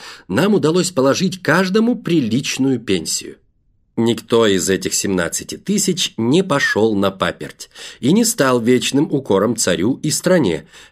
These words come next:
как это нередко случалось в покинутом мною будущем. Пленными за всё время войны мы потеряли около двухсот тысяч человек. По этому показателю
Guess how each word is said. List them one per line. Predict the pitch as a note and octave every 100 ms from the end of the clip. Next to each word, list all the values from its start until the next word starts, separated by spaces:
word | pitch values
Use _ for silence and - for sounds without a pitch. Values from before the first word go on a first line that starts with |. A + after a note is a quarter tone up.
| -
как | C3+ C3+
это | G#2+
нередко | A2+ A2 A#2+ D#3+ - G2
случалось | - F3 - D3 A#2 G#2
в | -
покинутом | - F2+ - D#3+ C3 A2 F#2
мною | F#2 G2 F#2 F2+
будущем. | E2 D#2 - - C#2+ _ _ _ _ _ _ _ _ - - _
Пленными | C#3 A3+ A3+ A3 G#3+
за | F3 E3+
всё | - E3
время | B2 B2 F#2
войны | E2+ F2 D3 G#3+ G3+
мы | E3 A#3
потеряли | G3+ F#3 D3+ D#3 D#3 D#3
около | E3+ F#3+ F#3
двухсот | C3+ A#2+ - - C3+ - -
тысяч | G#2 - F2+ -
человек. | - F#2 D2+ C#2 _ _ _ _ _ _ _
По | B2
этому | G#2+ G#2+ G2+ G2
показателю | G2 G2 C#3 D#3+ C#3 F#2